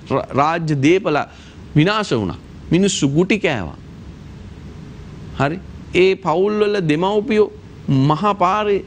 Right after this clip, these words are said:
සතියකට වැඩි කාලයක් අඬ අඬ විලාප දිදී පොලිසිය නිලධාරීන් කකුල් අල්ලලා වැඳලා කිව්වා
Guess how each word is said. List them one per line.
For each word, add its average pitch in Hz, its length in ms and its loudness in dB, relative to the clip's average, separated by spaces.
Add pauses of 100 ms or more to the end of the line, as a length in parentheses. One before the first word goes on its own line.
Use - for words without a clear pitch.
(220)
සතියකට 214 640 0
වැඩි 190 180 -2
කාලයක් 180 440 -2 (440)
අඬ 175 220 0
අඬ 208 280 -2
විලාප 202 380 0
දිදී 175 320 -2 (220)
පොලිසිය 190 420 2
නිලධාරීන් 196 520 0
කකුල් 190 360 2
අල්ලලා 190 420 2
වැඳලා 202 380 0
කිව්වා 156 340 -2